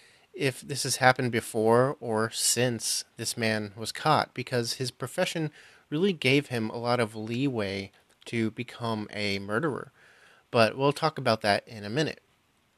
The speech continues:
So the man I'm talking about today is named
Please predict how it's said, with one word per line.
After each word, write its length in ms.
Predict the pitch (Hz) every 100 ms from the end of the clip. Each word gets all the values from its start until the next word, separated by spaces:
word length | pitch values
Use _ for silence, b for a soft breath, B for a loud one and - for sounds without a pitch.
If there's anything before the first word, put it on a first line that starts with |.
| _ _ _ _ _ _ _ -
So 180 | - 143
the 100 | 139
man 300 | 139 175 214
I'm 140 | 147
talking 320 | 131 143 135 131
about 220 | 117 113
today 440 | 110 107 104 104 - b b b -
is 180 | 117 113
named 360 | 117 117 117